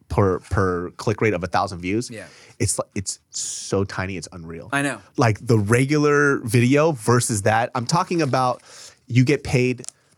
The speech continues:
Speaker 1: on average. I saw some other people's stuff. It was, like, twenty cents, thirty cents.
Speaker 2: Yeah.
Speaker 1: Which is horrendous. Like, a low C P M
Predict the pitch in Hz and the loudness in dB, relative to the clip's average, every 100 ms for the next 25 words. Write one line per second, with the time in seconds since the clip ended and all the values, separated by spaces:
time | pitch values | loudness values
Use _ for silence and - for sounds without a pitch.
0 | _ _ _ _ - 117 123 127 123 127 | _ _ _ _ -6 0 2 2 0 2
1 | 139 139 - - _ - - - _ - | 2 0 -4 -14 _ -20 -20 -20 _ -4
2 | 117 - 123 117 107 110 107 113 - 113 | -2 2 0 0 -2 -4 -4 -6 -2 -2
3 | 120 107 104 90 - 117 107 - 76 - | -2 -4 -6 -8 -6 -4 -4 -6 -12 -16
4 | - _ _ _ _ _ _ _ - - | -20 _ _ _ _ _ _ _ -10 0
5 | 117 107 98 71 - - - 160 160 - | 0 0 -4 -12 -16 -16 -8 -8 -6 0
6 | 123 - 135 110 - _ _ _ _ _ | 0 2 0 0 -4 _ _ _ _ _
7 | - 143 123 127 98 117 107 139 120 110 | -2 2 4 2 0 -2 -2 2 2 4
8 | 120 139 170 185 226 - 160 156 - 151 | 2 2 4 2 0 -2 0 0 0 -2
9 | 156 | -2